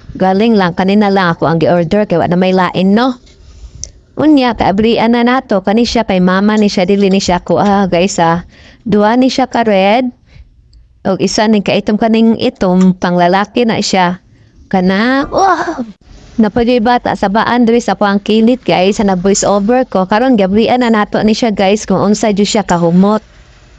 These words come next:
Ani akong una giabrian kaning red niya. Barato ni siya, guys, nakita na ninyo dito sa kuang gibutang na, ano.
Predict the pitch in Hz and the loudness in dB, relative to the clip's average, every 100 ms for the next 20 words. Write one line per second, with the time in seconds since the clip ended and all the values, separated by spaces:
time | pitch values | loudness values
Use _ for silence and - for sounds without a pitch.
0 | - - - - - - - - - - | -20 -20 -16 -16 -16 -20 -20 -20 -20 -20
1 | - - - 196 226 240 254 233 262 233 | -20 -20 -6 0 0 0 0 2 0 0
2 | 196 185 214 220 208 196 208 202 190 180 | 0 0 0 0 0 -2 0 0 0 2
3 | 175 185 190 226 233 220 196 202 247 302 | 2 0 0 2 2 2 2 0 0 -4
4 | - - - - - - - - _ _ | -10 -20 -20 -20 -20 -20 -20 -20 _ _
5 | - - _ 196 202 247 302 277 285 254 | -20 -20 _ -2 0 -2 0 2 2 0
6 | 220 208 233 220 190 185 185 202 196 202 | 0 0 0 -2 -2 -2 0 0 0 2
7 | 202 196 190 208 202 185 180 - 190 185 | 2 2 0 0 -2 -2 0 2 0 0
8 | 175 170 180 175 165 156 160 | -2 -2 -2 0 0 0 0